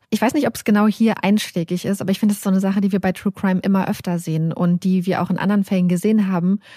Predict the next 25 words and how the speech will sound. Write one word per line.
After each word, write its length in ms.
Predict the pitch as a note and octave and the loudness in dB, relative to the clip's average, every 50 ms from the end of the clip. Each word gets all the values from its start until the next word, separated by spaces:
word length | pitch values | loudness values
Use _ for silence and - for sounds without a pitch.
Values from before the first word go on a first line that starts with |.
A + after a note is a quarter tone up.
| - - - - _ - | -20 -20 -20 -20 _ -2
wo 100 | - G#3+ | 0 2
Leute 340 | G#3 F#3+ F#3+ G3+ - G#3+ G3 | 4 4 4 2 2 0 0
Reaktionen 520 | G3+ F#3+ F#3+ - - - A3 G#3+ G#3+ G#3+ | 0 -2 -2 -4 -6 -2 0 2 2 2
zum 140 | G3 - F3+ | 2 0 0
Beispiel 260 | F3 F3 - - - | -2 -2 -2 0 0
nicht 180 | F3 F3 - - | 0 0 0 0
glauben 260 | F3 E3+ E3+ F3+ F3+ | -2 0 0 0 -2
konnten 320 | - - F#3+ F#3 F#3 F3+ | -4 -2 -2 -2 -2 -2
oder 220 | E3+ E3 F3+ - - | -2 -2 -2 -2 -4
Opfern 380 | F3+ - - - F3+ F3+ F3 | -6 -8 -4 -2 -2 0 0
und 80 | E3 F3 | -2 -2
Betroffenen 420 | - - - - F3+ - F#3+ F3+ | -4 -6 -4 -4 -4 0 0 -2
später 260 | - - - F#3 - F3+ | -2 0 -2 -2 0 0
nicht 160 | F3 F#3 - | 0 0 -2
geglaubt 460 | F3+ - F3+ F3 G#3 G#3+ - - - | -4 -2 0 0 0 -2 -4 -6 -4
wurden, 300 | E3+ D#3+ E3 F3 F#3+ G3 _ _ _ _ _ _ - - _ - | -2 0 2 0 0 0 _ _ _ _ _ _ -20 -20 _ -2
weil 240 | G3 G3 G3 F#3+ | 0 2 2 4
wenig 440 | F#3 G3+ A3 B3 B3+ B3 - - - _ _ _ _ _ _ - - - | 4 4 4 4 2 0 -4 -12 -20 _ _ _ _ _ _ -20 -6 -2
Bewusstsein, 520 | G#3+ G3 C4+ G4 - - - G#3 F#3+ F#3 | 0 0 0 0 -2 -4 -2 0 0 2
glaube 140 | F3 E3+ E3+ | 2 2 0
ich, 80 | F3+ - | -2 -2
lange 200 | - E3+ F3+ F#3 | 0 2 2 2
dafür 260 | E3+ F3+ - - G3+ | 0 -2 -4 -4 -4
geherrscht 460 | F3 F3+ E3 F#3+ G#3+ C4+ - - - - | -2 0 0 2 0 0 -2 -4 -4 -4
hat, 180 | F#3 - - | -4 -4 -4